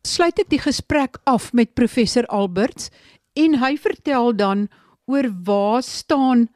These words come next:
Suid-Afrika met sonplase en sonenergie, en dan sal ek net afsluit met 'n laaste boodskap wat hy aan my gestuur het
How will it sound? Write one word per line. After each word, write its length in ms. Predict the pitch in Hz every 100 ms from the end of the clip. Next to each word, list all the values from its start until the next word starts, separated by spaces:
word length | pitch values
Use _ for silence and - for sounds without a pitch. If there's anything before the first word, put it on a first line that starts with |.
| _
Suid-Afrika 1120 | - 254 247 302 277 247 254 247 - - 160 _ _ -
met 320 | 196 214 -
sonplase 880 | - - 254 226 - 233 196 185 233 -
en 160 | 190
sonenergie, 960 | 180 - 254 254 254 254 247 - 381 _ - _ - - 320
en 140 | 320
dan 160 | 220 220
sal 220 | 226 302
ek 80 | 285
net 140 | 277 - 233
afsluit 460 | 226 - 254 240
met 240 | 202 185 226
'n 80 | 196
laaste 440 | 185 220 269 320
boodskap 440 | 202 208 - 240
wat 140 | 226 220
hy 40 | 208
aan 140 | 196
my 160 | 190 185
gestuur 440 | 208 - 262 240
het 160 | 233